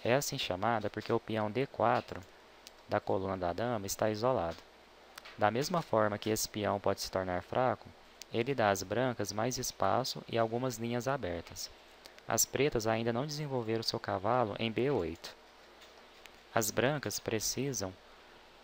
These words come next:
usar sua chance de começar ataques. Elas começarão atacando a casa próxima ao rei preto, usando a dama e um bispo. Você deve notar que a casa H sete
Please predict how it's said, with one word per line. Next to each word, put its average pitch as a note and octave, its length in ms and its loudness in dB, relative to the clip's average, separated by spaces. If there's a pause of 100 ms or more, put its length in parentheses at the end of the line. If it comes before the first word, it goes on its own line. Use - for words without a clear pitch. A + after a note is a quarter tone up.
(100)
usar A#2 280 4
sua B2+ 240 2
chance A#2+ 480 0
de - 120 -6
começar B2 480 0
ataques. F2+ 600 -2 (240)
Elas A2 280 4
começarão B2+ 580 2
atacando G#2 640 0 (340)
a G#2+ 120 0
casa A2+ 320 2
próxima C3+ 480 4
ao C3 80 0
rei C3+ 160 -2
preto, - 500 0
usando G#2 320 2
a A2 100 6
dama G#2+ 460 0
e B2+ 140 -4
um D3+ 40 -6
bispo. F#2+ 440 -6 (4000)
Você G#2+ 280 0
deve C3+ 220 2
notar G2+ 420 0
que G#2 120 -2
a G#2 80 2
casa A#2+ 260 0
H F#2 220 -2
sete - 480 -2